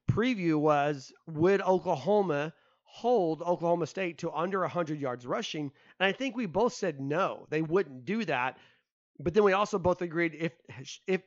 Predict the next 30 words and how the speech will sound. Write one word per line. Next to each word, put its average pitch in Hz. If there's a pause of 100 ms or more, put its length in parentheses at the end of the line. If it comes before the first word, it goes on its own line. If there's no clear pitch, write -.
should 320
they 220
do 175
that, 147
it's 165
gonna 185
be 160
a 147
big 147
win 143
for 135
the 107
Sooners. 156 (360)
And 160
that's 180
exactly 160
what 143
this 127
was. 139
You 143
dominate 175
at 156
the 143
line 147
of 127
scrimmage, 143 (280)
you 139
take 190
that 180
away, 139